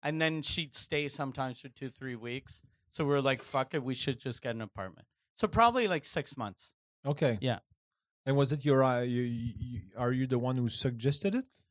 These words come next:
Speaker 1: Uh, y-, uh, I think, well, um, I don't know if I suggested it. Yeah, I think so. I think so. I was like, "Uh, you're always, you're always in Montreal. Uh, why don't you get a job in Montreal instead of, uh,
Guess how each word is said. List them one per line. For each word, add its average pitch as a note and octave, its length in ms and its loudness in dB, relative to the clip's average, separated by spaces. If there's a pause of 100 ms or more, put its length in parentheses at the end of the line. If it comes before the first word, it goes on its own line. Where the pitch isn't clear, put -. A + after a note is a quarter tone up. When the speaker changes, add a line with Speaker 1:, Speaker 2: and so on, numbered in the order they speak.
(120)
Speaker 1:
Uh, A3 760 8 (100)
y-, G3 140 -8 (100)
uh, F#3 260 2
I F#3+ 140 4
think, C4+ 440 -4
well, G#3 300 8
um, F#3 380 6 (600)
I G3 60 2
don't F#4+ 140 2
know G#4 100 -2
if - 160 -2
I D3 60 2
suggested B2 640 -6
it. G2+ 100 -16 (440)
Yeah, B3 260 2
I G3 120 2 (280)
think D4 200 -4
so. G#2+ 260 -6 (200)
I E3+ 60 -6
think G#3 240 -4
so. G#3 100 4
I E3+ 60 8
was F3 180 2
like, F#3+ 220 2
"Uh, G3+ 180 4
you're F3+ 220 2
always, F#3+ 500 0 (320)
you're F3 120 4
always F3+ 300 2
in F3+ 80 -2
Montreal. D3 840 2 (360)
Uh, B2 360 2
why C3+ 160 2
don't D3 300 -2
you D3 120 -6 (380)
get C#3 160 -4
a C3+ 80 -4
job B2+ 400 -4
in C3 80 -6
Montreal B2+ 680 -4
instead A#2+ 440 -8
of, A#2 180 -6
uh, G#2 380 -8